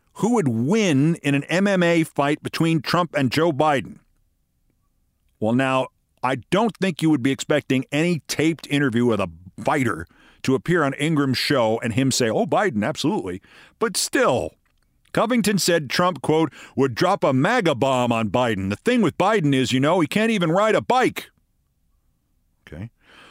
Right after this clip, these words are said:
"Look at Trump. He's going out to three rallies a day, flying across the country." Laura added, "He has stamina." She's helpful like that. "Stamina for days," Covington resumed. "He's a cardio king.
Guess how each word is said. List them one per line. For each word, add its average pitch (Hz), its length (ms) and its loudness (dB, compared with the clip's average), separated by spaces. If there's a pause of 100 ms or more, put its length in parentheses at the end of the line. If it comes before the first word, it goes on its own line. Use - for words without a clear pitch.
(140)
"Look 254 220 -2
at - 160 -2
Trump. 247 420 0
He's 165 140 -2
going 226 240 2
out 214 220 0
to 160 100 -2
three 269 340 0
rallies 220 440 2
a 208 40 -2
day, 202 300 2
flying 240 400 0
across 233 380 0
the 165 100 -2
country." 156 560 0 (1120)
Laura 117 340 0
added, 98 440 -2 (920)
"He 139 200 0
has 127 220 -2
stamina." 127 680 0 (400)
She's - 240 -4
helpful 120 320 -4
like 82 240 -6
that. 78 180 -10 (640)
"Stamina 262 460 0
for - 140 0
days," 202 560 2
Covington 123 440 0
resumed. 113 400 0 (140)
"He's 269 200 0
a 160 60 0
cardio 262 580 2
king. 175 480 0